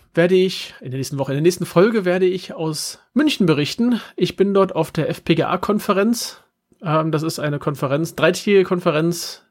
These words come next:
vollgepackt mit ganz vielen Themen. Äh, wird veranstaltet vom Vogel Verlag und von P L C zwei.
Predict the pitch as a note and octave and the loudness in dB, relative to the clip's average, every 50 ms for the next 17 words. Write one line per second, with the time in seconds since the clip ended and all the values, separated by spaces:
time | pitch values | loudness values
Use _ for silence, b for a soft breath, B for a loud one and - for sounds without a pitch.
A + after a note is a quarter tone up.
0 | _ _ - F3 F#3 F3+ F3+ F3+ - D#3+ D#3+ - - D3 C#3 - - D#3 E3 F3 | _ _ 2 2 4 4 2 0 0 -6 -6 -4 -8 -10 -10 -4 -4 -4 -4 -4
1 | - - - F3+ E3 D#3+ - - E3 F3+ F#3+ F#3+ F#3 F#3 B B B B B B | -6 -2 -2 -2 0 0 0 4 4 4 4 2 -4 -10 B B B B B B
2 | B B B B B B B B B B _ _ _ - C#3 C#3+ D3 C#3+ C#3 D#3+ | B B B B B B B B B B _ _ _ -8 -4 -4 -2 0 0 0
3 | D#3+ - D3 C3+ E3+ E3 - - D#3+ D#3 E3 D#3 D3+ - - D3+ C#3+ C#3+ C#3 C3+ | 0 2 0 2 2 2 4 4 4 4 4 0 -2 -2 -2 0 0 2 0 -2
4 | C3+ - - _ _ _ _ _ _ _ _ _ _ _ - F3+ F#3+ G3 F#3 F3 | -2 -6 -10 _ _ _ _ _ _ _ _ _ _ _ 2 2 4 4 4 4
5 | - E3 C3+ B2+ B2+ C#3+ D#3 - - - - E3 D#3+ E3+ D3+ - - - D3 C#3+ | 4 2 2 4 2 2 0 -2 -6 0 0 2 2 2 -2 -6 -2 0 0 0
6 | C#3+ C3+ C#3 - D#3+ C3+ C3 C3+ - - C#3+ C3+ A#2+ - - - D3 F#3 B3 C#4 | 0 -4 -4 -6 -4 -4 -4 -6 -6 -6 -8 -8 -8 -10 -4 0 0 0 0 -2